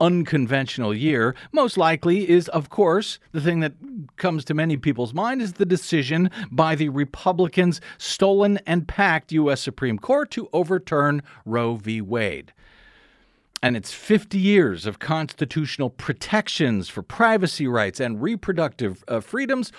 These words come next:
all stripped away by the, uh, members of the High Court who were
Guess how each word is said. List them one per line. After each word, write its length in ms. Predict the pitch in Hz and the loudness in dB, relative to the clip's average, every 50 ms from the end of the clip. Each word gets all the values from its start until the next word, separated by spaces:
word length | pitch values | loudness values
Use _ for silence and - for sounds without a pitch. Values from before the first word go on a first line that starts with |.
| - - _ | -20 -4 _
all 400 | - 208 226 240 254 262 254 247 | 6 6 8 8 10 8 8 6
stripped 420 | 196 - - - 233 214 170 - 208 | 4 0 -4 -2 -2 -2 0 0 2
away 380 | 196 190 175 147 113 90 - _ _ _ _ _ _ _ _ _ _ _ _ _ _ _ _ _ _ _ _ _ _ _ _ _ _ _ _ _ _ _ _ - | 4 4 4 4 2 0 -4 _ _ _ _ _ _ _ _ _ _ _ _ _ _ _ _ _ _ _ _ _ _ _ _ _ _ _ _ _ _ _ _ -4
by 220 | 123 131 139 135 | -2 0 0 0
the, 260 | 123 127 139 135 135 131 | 2 2 2 4 4 4
uh, 520 | 127 123 123 120 120 117 113 113 113 110 | 6 6 6 6 6 6 6 4 2 0
members 640 | - 165 160 233 214 147 151 156 151 143 139 127 113 | -4 -10 -10 -6 -4 -2 0 0 0 0 -2 -2 0
of 160 | 139 127 110 | -2 -2 -2
the 160 | 110 120 117 107 | -2 -4 -4 -4
High 320 | - - - 135 120 107 | -6 -4 -2 -2 -2 -2
Court 400 | - - - 156 127 92 78 - | -4 -4 -2 0 0 0 -2 -4
who 160 | - 127 117 | -6 -4 -4
were 240 | 101 92 92 90 | -2 -2 -4 -4